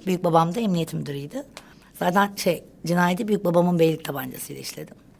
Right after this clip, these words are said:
Rastgele üç tane sıktım. Bir tanesi de denk gelmiş. Babaanneme çok düşkündüm. Çok frapan bir kadındı babaannem.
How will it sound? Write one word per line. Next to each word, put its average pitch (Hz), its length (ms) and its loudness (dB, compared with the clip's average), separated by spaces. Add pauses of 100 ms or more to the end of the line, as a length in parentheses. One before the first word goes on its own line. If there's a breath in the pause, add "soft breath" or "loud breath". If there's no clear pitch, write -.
(160)
Rastgele 180 340 0
üç 165 160 -2
tane 156 280 -4
sıktım. - 320 -12 (180)
Bir 208 60 -4
tanesi 165 420 -2
de 196 140 -4 (160)
denk 151 180 -4
gelmiş. - 400 -12 (560 loud breath)
Babaanneme 277 500 6
çok 285 260 -2
düşkündüm. 190 460 0
Çok 190 220 0
frapan 208 400 6
bir 175 60 0
kadındı 147 540 -2
babaannem. 156 500 -2